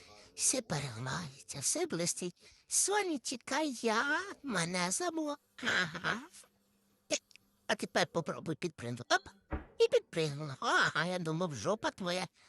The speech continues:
тебе донизу потягне. Не понизь, не мотиляй своїм хвостом по моїй мордочці гарній. Не мотиляй. Тебе що тут,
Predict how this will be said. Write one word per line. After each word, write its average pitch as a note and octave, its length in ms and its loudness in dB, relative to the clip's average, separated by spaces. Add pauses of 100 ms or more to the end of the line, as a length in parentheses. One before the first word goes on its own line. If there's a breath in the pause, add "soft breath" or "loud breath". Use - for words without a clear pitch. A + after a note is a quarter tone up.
(120 soft breath)
тебе F3 220 4
донизу C3 440 0
потягне. - 380 -8
Не F4+ 60 0
понизь, E4+ 600 -2
не G4+ 220 -2
мотиляй C#4 480 0
своїм D#3+ 440 -4 (240 soft breath)
хвостом D#3+ 560 0
по C#3 140 -2
моїй G3 220 2
мордочці C3+ 680 -4
гарній. A2+ 440 -8
Не G4+ 120 -4
мотиляй. E4 640 -2 (680)
Тебе A#2 180 -2
що D3 220 0
тут, - 180 -10